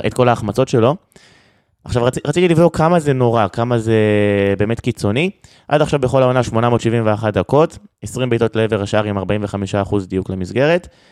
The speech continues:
אה, שני שערים עם אקס ג'י של שלוש נקודה שמונה.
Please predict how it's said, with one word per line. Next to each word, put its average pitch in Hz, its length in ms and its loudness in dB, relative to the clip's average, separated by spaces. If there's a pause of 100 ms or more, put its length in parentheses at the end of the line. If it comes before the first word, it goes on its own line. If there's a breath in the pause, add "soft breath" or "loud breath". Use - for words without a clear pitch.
(400 soft breath)
אה, 110 280 2
שני 143 260 -2
שערים 147 540 2 (100)
עם 113 140 -6
אקס 139 300 -2
ג'י 139 200 2
של 117 260 2
שלוש 107 380 0
נקודה 104 300 0
שמונה. 98 360 0